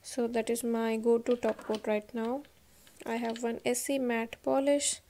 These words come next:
This one is very, very old. I have to get a new one, and it's kind of getting dry as well. And I have a China Glaze Matte Magic,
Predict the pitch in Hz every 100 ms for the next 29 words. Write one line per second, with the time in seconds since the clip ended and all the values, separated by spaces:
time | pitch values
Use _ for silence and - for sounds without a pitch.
0 | - - - - - 269 269 269 254 247
1 | 226 226 226 226 226 220 214 220 214 208
2 | 214 214 214 220 214 220 226 233 247 -
3 | 233 226 220 - - - 220 220 208 214
4 | 214 214 202 214 214 214 220 220 240 233
5 | 277 277 - _ _ _ _ _ _ -
6 | - - - - - - 220 214 214 -
7 | 226 220 220 - 220 214 214 220 220 214
8 | 214 - 214 214 - 226 226 220 359